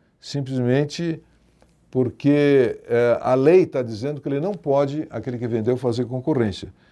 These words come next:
Será uma concorrência desleal porque ele tá utilizando meios desonestos, né? Eu vendi, eu paguei, eu, a, eu cobrei o aviamento e agora tô prejudicando aquele que comprou,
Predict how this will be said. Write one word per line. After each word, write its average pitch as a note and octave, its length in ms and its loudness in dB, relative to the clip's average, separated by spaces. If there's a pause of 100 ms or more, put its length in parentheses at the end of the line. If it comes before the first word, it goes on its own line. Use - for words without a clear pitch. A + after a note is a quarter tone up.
(180)
Será A#2+ 340 2
uma C3 220 0
concorrência B2+ 680 -2
desleal C#3+ 440 0
porque D#3+ 240 -6
ele D#3+ 80 0
tá E3 100 -4
utilizando D3+ 540 -2
meios E3 260 2
desonestos, D#3+ 840 -2
né? B2 200 -6 (420)
Eu A#2+ 120 2
vendi, D#3 380 2
eu F3+ 160 2
paguei, C#3 600 2
eu, B2 180 0
a, G#2 360 0
eu G2+ 100 -4
cobrei C3 420 2
o E3 100 4
aviamento C3+ 540 -2
e F3 60 -2
agora C#3+ 420 2 (300)
tô D3 100 -6
prejudicando C#3 640 -2
aquele C3 240 -4
que C3 80 -4
comprou, B2 560 -2